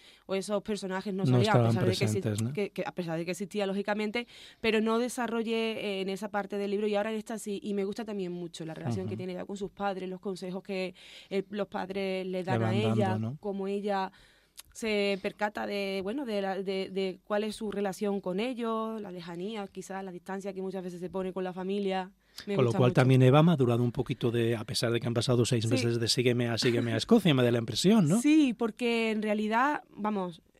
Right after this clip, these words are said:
Speaker 1: el otro día me lo preguntaron también, em, en la presentación, que cómo,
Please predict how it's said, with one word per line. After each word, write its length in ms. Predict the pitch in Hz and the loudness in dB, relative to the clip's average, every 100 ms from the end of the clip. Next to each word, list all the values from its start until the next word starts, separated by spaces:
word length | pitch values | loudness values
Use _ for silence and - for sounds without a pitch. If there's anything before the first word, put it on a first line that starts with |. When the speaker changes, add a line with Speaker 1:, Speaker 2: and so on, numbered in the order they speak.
| - - | -20 -8
Speaker 1:
el 200 | 214 226 | -2 -2
otro 160 | 285 | 0
día 100 | 285 | 0
me 80 | 277 | 0
lo 80 | 254 | -2
preguntaron 400 | 240 220 220 240 | -4 -4 -4 -4
también, 420 | 220 202 220 277 _ _ | -4 -4 -6 -10 _ _
em, 580 | - 208 196 196 190 190 - | -6 -4 -2 -2 -4 -6 -6
en 200 | 202 190 | -4 -2
la 100 | 185 | -4
presentación, 680 | 185 190 185 175 185 214 269 - - - | -6 -6 -6 -4 -2 -2 -4 -18 -20 -6
que 220 | 214 196 | -4 -4
cómo, 640 | - 220 240 233 220 214 | -4 -2 0 0 -2 -4